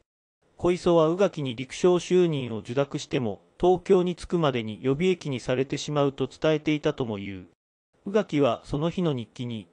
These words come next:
小磯の台頭が炎となり、小磯の軽挙が将来したる三月事件がその口実に利用せらるる。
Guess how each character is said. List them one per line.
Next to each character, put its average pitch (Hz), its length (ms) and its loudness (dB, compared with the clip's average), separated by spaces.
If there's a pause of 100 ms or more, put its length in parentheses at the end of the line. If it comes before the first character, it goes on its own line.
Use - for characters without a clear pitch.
(180)
小 170 160 0
磯 190 180 0
の 185 160 2
台 175 240 2
頭 165 240 2
が 156 120 4
炎 185 360 2
と 131 160 -4
な 120 140 -2
り、 101 160 -14
小 170 160 2
磯 185 200 -2
の 180 120 0
軽 185 180 2
挙 147 220 0
が 107 120 -2
将 143 280 2
来 143 180 2
し 135 80 -8
た - 160 0
る 101 160 -4
三 190 280 -2
月 147 260 -4
事 139 120 -8
件 123 240 -4
が 98 140 -8
そ - 160 -6
の 165 120 -2
口 170 260 2
実 170 260 -6
に 151 120 -2
利 143 100 -6
用 147 180 4
せ 151 160 0
ら 143 140 4
る 123 100 -4
る。 95 160 -10